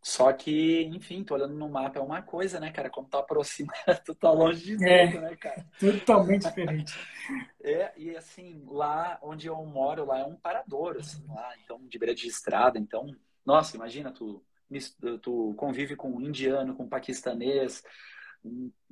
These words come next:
Speaker 1: nossa, já teve gente até do Nepal, é,
Speaker 2: Sim.
Speaker 1: Bangladesh, egípcios, é, filipinos também tem bastante, né? Principalmente o que mais tem é,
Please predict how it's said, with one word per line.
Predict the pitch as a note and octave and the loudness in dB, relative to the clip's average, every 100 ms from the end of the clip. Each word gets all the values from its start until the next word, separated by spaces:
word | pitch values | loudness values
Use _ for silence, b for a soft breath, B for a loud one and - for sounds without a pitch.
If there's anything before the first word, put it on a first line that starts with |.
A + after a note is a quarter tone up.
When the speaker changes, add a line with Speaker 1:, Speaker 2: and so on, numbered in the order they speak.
| - | -4
Speaker 1:
nossa, | C3+ D3+ C#3+ | 0 0 0
já | B2+ C3 | -4 -4
teve | C#3 | -6
gente | C3 C#3+ D3 | -6 -6 -6
até | C#3+ | -6
do | C#3+ | -4
Nepal, | D3 C#3 - C#3 D3 D3 C#3 C3 B2 _ _ _ | -4 -2 0 0 0 -4 -8 -10 -14 _ _ _
é, | A#2+ B2+ B2+ | -14 -10 -10
Speaker 2:
Sim. | A#2+ D3+ | -8 0
Speaker 1:
Bangladesh, | E3+ D3 D3+ B2+ C#3 D3 C#3 - - - _ _ _ - C#3+ C#3 - A2 | 2 2 0 -8 -8 -10 -12 -16 -20 -20 _ _ _ -14 -12 -12 -14 -16
egípcios, | C#3 F3 - - - C#3+ C#3 C3 - - - | -12 -12 -14 -18 -16 -14 -14 -14 -18 -20 -14
é, | A#2+ B2 B2+ B2+ B2 B2 - | -4 -2 -2 -4 -6 -10 -12
filipinos | - F3 - C#3 D#3 F3 D#3 | -10 -10 -10 -10 -10 -10 -12
também | C#3 C#3 | -12 -10
tem | C#3+ | -4
bastante, | C3 - - B2 D3 - C3 C3 - b b | -4 -4 -4 -4 -6 -10 -10 -12 -12 b b
né? | - | -2
Principalmente | D#3+ F3+ G3 F3+ A3+ - | 0 2 2 2 0 0
o | G#3+ | -2
que | G#3 | 2
mais | G#3+ C#4+ | 0 0
tem | - G3+ G3 F#3 | -2 -2 -2 -4
é, | F3 E3 D3+ | -2 -2 -4